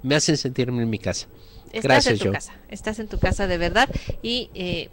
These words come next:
Speaker 2: pues vamos a tener más proyectos. Pues este es el ul-, el último programa de Herederos de este año. Todavía, eh, vamos a tener el próximo año todavía Herederos, ¿no? Pero este es el último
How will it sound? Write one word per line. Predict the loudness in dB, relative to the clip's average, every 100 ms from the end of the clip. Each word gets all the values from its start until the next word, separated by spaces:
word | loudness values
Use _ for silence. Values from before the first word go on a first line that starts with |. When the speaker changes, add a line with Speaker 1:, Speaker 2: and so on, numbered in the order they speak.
| -10
Speaker 2:
pues | -6
vamos | -4 -4
a | -8
tener | -6 -6
más | -4 -6
proyectos. | -6 -4 -4 -2 -2 -2
Pues | -2 -4
este | -4 0 0 2 -2
es | -2
el | -2 -2 -2 -6 -8
ul-, | -6 -6 -6 -12
el | -10 -2 0
último | 0 0 0
programa | 0 0 0 0 0
de | -2
Herederos | -2 -2 0 -2 -4
de | -8
este | -6 -2
año. | 0 0 -2 -4 -12 -20 -20 -20 -20 -8
Todavía, | -4 -2 -2 -2 -2 -2 -4 -8 -10
eh, | -10 -10 -6
vamos | -4 0 0
a |
tener | 2 2
el | 2
próximo | 0 0 0
año | 0 0
todavía | 0 2 4 4
Herederos, | 4 2 2 -2
¿no? | -8
Pero | -6 -4
este | -4 -6 -6
es | -8 -10
el | -12 -14
último | -14 -12 -12 -14